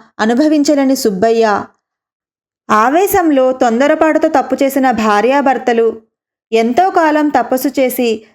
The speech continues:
సంపాదించిన జ్ఞానాన్ని ఎక్కడ ఉపయోగించాలో తెలియని నలుగురు స్నేహితులు. పిసినారి సుబ్బయ్య.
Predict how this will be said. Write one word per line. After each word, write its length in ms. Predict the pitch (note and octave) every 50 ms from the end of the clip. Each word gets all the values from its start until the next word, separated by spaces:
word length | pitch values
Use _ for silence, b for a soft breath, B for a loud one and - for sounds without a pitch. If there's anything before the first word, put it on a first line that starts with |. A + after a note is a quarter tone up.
| b b -
సంపాదించిన 680 | A#3+ A#3+ A#3 A3 C#4 C#4 C#4 C#4+ C#4+ C#4+ - C4+ C4+
జ్ఞానాన్ని 880 | A#3+ G#3 G3+ A3+ G#3 G#3+ A3+ C4 D4+ D#4 D4+ C4 B3 A3+ A3 A3+ A3+ B B B B -
ఎక్కడ 340 | G#3+ A3+ A3 A3 - D#4 D#4
ఉపయోగించాలో 800 | D#4 D4 C#4+ C#4 C4+ C4+ C#4 B3+ C#4 B3+ B3+ C4+ C4+ B3+ B3+ B3+
తెలియని 420 | B3+ B3+ B3+ A#3+ A#3 A#3 A#3 C#4 D#4+
నలుగురు 360 | D#4+ C4+ A#3+ A3+ A#3+ C4 C#4+
స్నేహితులు. 640 | C#4 - C4 A3+ A3 G#3+ G#3+ - F#3+ F3+ F3+ - - _ _ _ _ _ _ _ _ _ _ _ _ _ _ _ _ _ _ -
పిసినారి 480 | C#4 C4 - D#4 E4+ E4+ E4+ E4+ F4+ F4+
సుబ్బయ్య. 520 | F4 C#4+ G3+ G3 A#3 A3 A3 G#3+ G3 E3+